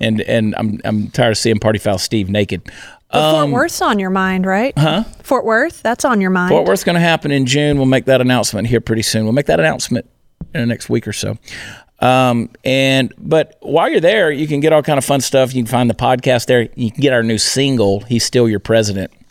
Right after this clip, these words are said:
Speaker 1: See, that's an earworm. Gets in your head. Doesn't get out. I want that sucker sold. I want that. I want people, I, I want it on, like, at the Trump rallies is where I want it. And that's a rally song.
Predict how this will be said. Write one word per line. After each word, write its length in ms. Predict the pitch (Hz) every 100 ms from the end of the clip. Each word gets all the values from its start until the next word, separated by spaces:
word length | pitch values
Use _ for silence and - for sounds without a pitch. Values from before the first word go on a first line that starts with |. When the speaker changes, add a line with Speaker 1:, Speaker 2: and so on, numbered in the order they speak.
| _ _ _
Speaker 1:
See, 220 | - 427
that's 160 | 392 440
an 60 | 494 440
earworm. 360 | 330 220 208 208 _ _ _ _ _ _ _ -
Gets 180 | 202 226
in 80 | 233
your 100 | 202
head. 400 | 214 160 107 - - - _ _
Doesn't 200 | 170 165
get 120 | 156 156
out. 320 | 143 120 - - _ _ _ _
I 40 | 139
want 180 | 180 170
that 140 | 160
sucker 320 | - 156 -
sold. 440 | 104 - 131 117 85
I 80 | 123
want 200 | 156 151
that. 180 | 147 -
I 40 |
want 220 | 160 -
people, 220 | 151 135 - - -
I, 160 | - 139 -
I 80 | 143
want 300 | 170 302 254
it 80 |
on, 320 | 139 123 120 113
like, 240 | 104 - _ _ _ _ _ _ 139
at 80 | 117
the 60 |
Trump 300 | - 170 151
rallies 480 | 107 80 - - - - _
is 80 | 101
where 120 | 98
I 60 | 82
want 280 | 80 87 -
it. 100 | - _ _ _ -
And 100 | 147
that's 200 | 208 147
a 60 |
rally 480 | 127 143 170 156 110
song. 580 | - - 123 107 85